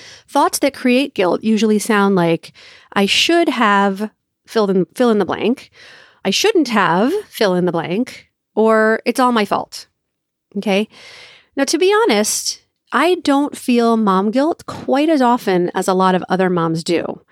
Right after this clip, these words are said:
And it's not because I don't love my kids. <laughs> I think a lot of moms believe that feeling guilty is just a part of being a mom, or even part of being a good mom. But I don't believe that. And I don't believe that guilt just comes with the territory.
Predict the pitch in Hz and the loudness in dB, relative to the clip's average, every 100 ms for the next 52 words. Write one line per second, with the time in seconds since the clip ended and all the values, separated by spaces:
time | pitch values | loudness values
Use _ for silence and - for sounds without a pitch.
0 | - - _ _ _ 254 285 - 381 440 | -20 -20 _ _ _ -2 0 2 0 0
1 | 330 320 285 285 233 262 247 240 277 330 | -2 0 0 0 2 0 0 -2 0 0
2 | 208 - - - 269 - - - - 247 | 0 -4 -8 -4 -6 -6 -12 -16 -6 -4
3 | - 320 - 262 254 269 311 269 247 254 | 0 -2 0 -2 0 0 2 2 2 2
4 | 254 214 208 214 254 349 196 190 196 190 | 2 0 -2 0 0 2 2 2 0 -2
5 | 190 - - 277 339 285 262 302 - 208 | -2 -4 -2 2 2 2 0 0 0 2
6 | 202 202 - 240 240 - 302 - - 285 | 2 -2 -2 0 0 -2 -2 -2 -2 -2
7 | 277 247 254 247 247 381 359 - - - | 0 0 0 2 2 2 0 -2 -6 -10
8 | - - _ 262 302 349 330 302 285 302 | -20 -20 _ -2 0 2 2 0 0 0
9 | 294 254 285 285 233 370 466 185 - - | 0 2 2 2 0 -2 0 -4 -4 -12
10 | - _ _ _ _ _ 339 285 - 302 | -18 _ _ _ _ _ -4 -2 0 2
11 | 311 - 247 220 156 - - _ _ _ | 2 0 0 0 -2 -6 -8 _ _ _
12 | _ _ _ 240 247 254 311 311 269 262 | _ _ _ 0 2 2 2 0 2 2
13 | 233 202 196 196 - 214 254 - - 233 | 2 2 -2 -2 -6 -2 0 0 -2 -4
14 | - - 233 240 220 208 - 247 196 - | -6 -4 0 0 0 -2 0 2 2 -2
15 | - - 233 | -6 -8 -12